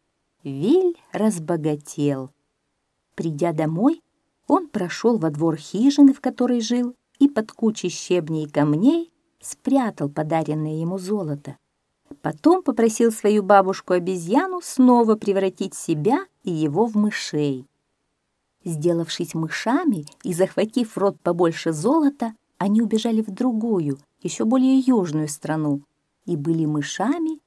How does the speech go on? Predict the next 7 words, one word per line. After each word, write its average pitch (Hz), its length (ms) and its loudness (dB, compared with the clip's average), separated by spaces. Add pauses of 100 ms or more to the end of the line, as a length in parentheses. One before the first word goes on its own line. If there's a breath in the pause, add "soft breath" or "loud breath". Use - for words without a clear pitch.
пока 165 260 -2
не 160 160 -2
перетащили 151 920 -2
всего 160 580 -2
подаренного 170 800 -2
им 160 300 -4
золота. 143 640 -2